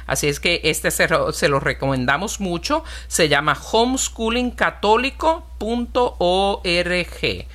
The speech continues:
Homeschoolingcatólico punto org, lo voy a, a poner como una entrada en nuestra página de Facebook, Ricardo y Lucía. Por favor, sígalo ahí en unos momentos. Se deletrea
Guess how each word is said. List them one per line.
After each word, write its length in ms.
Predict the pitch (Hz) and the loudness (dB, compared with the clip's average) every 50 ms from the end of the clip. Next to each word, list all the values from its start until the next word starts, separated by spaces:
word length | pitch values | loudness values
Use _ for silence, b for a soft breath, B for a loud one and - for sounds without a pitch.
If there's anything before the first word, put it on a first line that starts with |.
| B B B B B B - - | B B B B B B -16 -12
Homeschoolingcatólico 1700 | - - 226 208 208 208 196 - - - 226 226 233 226 226 220 214 214 - 143 127 - - 208 233 254 269 285 - - 294 285 277 - | -4 0 2 2 2 2 0 -2 -4 -6 -4 -2 0 0 0 0 -2 0 -2 -2 -2 0 0 2 2 2 0 -2 -4 -4 -6 -6 -4 -4
punto 460 | 196 185 165 143 170 139 - - - - | -4 -4 -2 0 0 0 -2 -2 -6 -4
org, 800 | - 190 208 233 240 247 - - 190 185 170 160 - - 233 254 | 0 4 4 4 4 4 2 2 2 2 2 0 -2 -2 -2 0
lo 100 | 240 214 | 0 0
voy 160 | 151 135 127 127 | 0 0 2 2
a, 220 | 123 123 - - - - | 2 0 -2 -6 -4 0
a 400 | 151 139 135 131 131 127 123 - | 2 4 4 4 4 2 0 -2
poner 380 | 135 127 127 139 160 190 202 - B B B B B | -4 -2 0 2 2 2 0 -2 B B B B B
como 220 | - 160 147 147 | -2 -2 0 0
una 140 | 151 165 165 | 2 2 2
entrada 680 | 165 151 139 - 156 151 147 156 170 190 214 214 208 - | 2 2 0 0 2 2 4 2 2 2 2 0 0 0
en 80 | 156 | -2
nuestra 300 | 147 139 - - 139 - | -2 -4 -4 -4 -4 -4
página 320 | 143 147 156 151 151 147 143 | -4 -4 -2 -2 0 0 0
de 100 | 139 135 | -2 -2
Facebook, 520 | - - 160 156 180 170 165 175 165 - | -2 -2 0 0 -2 -2 -4 -8 -8 -6
Ricardo 440 | 156 139 - - 135 135 139 139 143 | -8 -4 -2 0 0 0 -2 -4 -6
y 60 | 131 | -6
Lucía. 400 | 131 127 - - 202 214 214 196 | -6 -8 -6 -4 -4 -4 -2 -2
Por 140 | - 143 135 | -4 -4 -2
favor, 300 | - 131 127 135 135 135 | -2 -2 -2 -2 -4 -6
sígalo 380 | - - 143 143 139 139 135 | -6 -6 -2 -2 0 2 2
ahí 200 | 131 127 135 139 | 2 2 2 -2
en 100 | 143 143 | -4 -4
unos 300 | 139 139 139 139 139 - | -4 -4 -4 -4 -4 -4
momentos. 600 | 151 143 160 208 247 220 196 196 - 277 - - B B B B B | -4 -2 0 2 2 2 2 0 -2 -4 -4 -4 B B B B B
Se 240 | - - - 302 269 | 0 2 4 4 4
deletrea 680 | 254 262 247 247 240 - 262 285 294 311 320 320 302 - | 4 4 4 2 2 2 2 4 4 6 4 2 0 -4